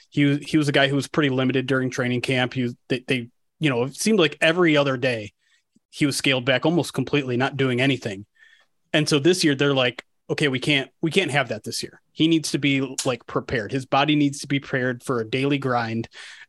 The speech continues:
And we still, we still might scale things back every now and then because we,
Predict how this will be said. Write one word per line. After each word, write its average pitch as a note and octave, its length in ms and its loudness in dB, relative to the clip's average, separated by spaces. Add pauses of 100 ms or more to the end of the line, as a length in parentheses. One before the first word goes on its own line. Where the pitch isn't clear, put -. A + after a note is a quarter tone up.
(120)
And B2 500 2 (180)
we C#3 80 -2
still, F#3+ 320 0
we D#3+ 80 2
still B3+ 240 2
might A#3 180 2
scale G#3+ 260 2
things G3+ 240 0
back G3 240 2
every D3 160 0
now C3+ 140 2
and C3+ 100 0
then C3+ 100 0
because C3+ 420 -2
we, C3 160 -4